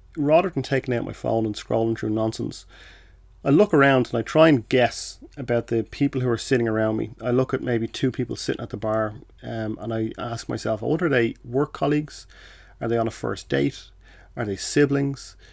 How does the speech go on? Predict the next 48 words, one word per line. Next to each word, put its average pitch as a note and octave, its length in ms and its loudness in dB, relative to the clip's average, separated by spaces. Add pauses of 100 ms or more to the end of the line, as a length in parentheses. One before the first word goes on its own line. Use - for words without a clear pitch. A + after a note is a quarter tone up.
(420)
What E3+ 340 2
can A3+ 100 -2
I G3+ 100 4
s-, - 160 2
if - 180 -4
I A3 100 4
can't - 260 -2
hear D3+ 380 0
them, A2 300 -4 (460)
what G3 160 0
can A3+ 120 0
I G#3 40 4
read C3+ 460 2
from B2 140 -4
their A2+ 160 -2
body A2+ 280 0
language G#2 480 -6 (280)
that - 220 -10
could - 180 -6
possibly A#2+ 460 0
give A2+ 240 -2
me A2+ 120 0
a G#2+ 60 -4
clue A2+ 220 -4
about G2+ 180 -6
who A#2 160 0
they A2 120 0
are, G#2 320 -2 (640)
um, G#2 560 -4 (360)
how C3 160 2
well A#2 260 4
they A2 100 0
know A2 220 2
each - 100 -6
other, A#2 120 -6
how C3 140 0
relaxed A#2 500 -2
are G2+ 100 -6
they?" F2+ 140 -8
And A#2 160 -6
one D3 120 6
of D3+ 60 4
the C3+ 80 2
things B2+ 280 2
you A#2 60 -6
would G#2+ 120 -4
look B2 200 2
for, G#2+ 320 -2